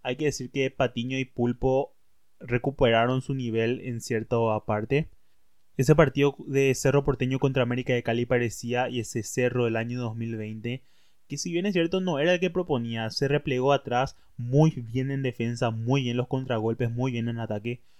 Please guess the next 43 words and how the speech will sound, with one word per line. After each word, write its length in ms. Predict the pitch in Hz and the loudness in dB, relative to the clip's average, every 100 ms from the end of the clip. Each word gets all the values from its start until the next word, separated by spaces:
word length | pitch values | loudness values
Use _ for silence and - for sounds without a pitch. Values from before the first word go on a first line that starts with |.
| - - | -20 -8
Contra 420 | - 208 208 214 185 | -2 -2 0 4 6
Guaireña 560 | 170 135 127 147 151 | 8 6 4 0 -2
parecía 360 | 147 127 127 123 | 0 0 -2 -2
que 120 | 135 | 0
bajó 320 | 120 - 123 | -2 0 0
el 40 | 117 | 0
ritmo 320 | 120 123 139 | -2 -2 -2
y 80 | 131 | -2
decíamos, 400 | 117 120 117 113 | 0 -2 -2 -2
"Bueno, 240 | 113 107 | -2 -2
se 60 | 110 | -2
están 240 | 120 123 | -2 0
guardando, 420 | 127 117 117 127 | 2 2 -2 -4
se 100 | 131 | -4
están 180 | 123 120 | -4 -2
cuidando 320 | 127 110 113 | -2 -2 -2
para 80 | 123 | -2
el 40 | 123 | -2
partido 260 | 110 107 | 0 -2
contra 240 | 117 117 120 | 0 0 0
La 80 | |
Guaira". 360 | 110 113 131 156 - - - - - - - | 2 2 0 -4 -12 -20 -20 -20 -20 -20 -14
Y 140 | 180 | 0
el 120 | 208 208 | 0 4
partido 380 | 175 165 170 | 2 2 0
contra 300 | 170 165 160 | 4 4 4
La 80 | 143 | 4
Guaira 260 | 127 127 131 | 4 4 2
fue 100 | 131 | -2
totalmente 400 | 127 120 113 113 | 0 -2 -2 -2
otra 140 | 117 | -2
cosa. 320 | - 107 123 - - - - - - - - | -2 0 -2 -4 -18 -20 -20 -20 -20 -20 0
Pero 200 | 165 170 | 4 6
hay 100 | 180 | 8
que 100 | 202 | 8
darle 200 | 170 165 | 8 6
el 60 | |
crédito 300 | 147 143 156 | 2 0 2
a 40 | 151 | 4
La 100 | 131 | 4
Guaira 320 | 127 123 123 | 4 4 2
que 160 | 135 | 0
vino 380 | 117 131 165 208 | -2 0 0 0